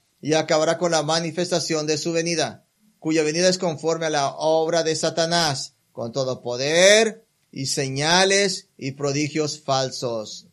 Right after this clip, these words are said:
Por hecho, ¿sí ve lo importante que es de que hay cantidades masivas de milagros que Jesús hizo, sanando orgánica, enfermedades, siempre sanando totalmente,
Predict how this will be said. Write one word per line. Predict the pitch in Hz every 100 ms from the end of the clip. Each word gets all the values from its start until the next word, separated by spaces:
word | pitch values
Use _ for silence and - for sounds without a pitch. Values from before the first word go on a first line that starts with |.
| -
Por | 135 131
hecho, | 139 139 113 - _ _ _ _ _
¿sí | -
ve | 147
lo | 156
importante | 143 147 147 156
que | 147 151
es | 147 - _ _ _ _ _ _ _ _ _ _ _ _ -
de | 117 120
que | 147
hay | 135 131 - _ _ _ _ -
cantidades | 131 123 131 143 131 127
masivas | 123 - 156 131 117 -
de | 127
milagros | 127 143 139 123 - - _ _ _ _ _ _ _
que | 135
Jesús | 127 143 135 147
hizo, | 151 135 143 101 _ _ _ _ _ -
sanando | - 156 139 151 160
orgánica, | 151 151 151 143 135 113 - _ -
enfermedades, | 131 151 143 143 165 151 135 - - _ _ -
siempre | - 175 170 160 165 151
sanando | 156 143 156 156
totalmente, | 151 143 160 156 156 151 143 127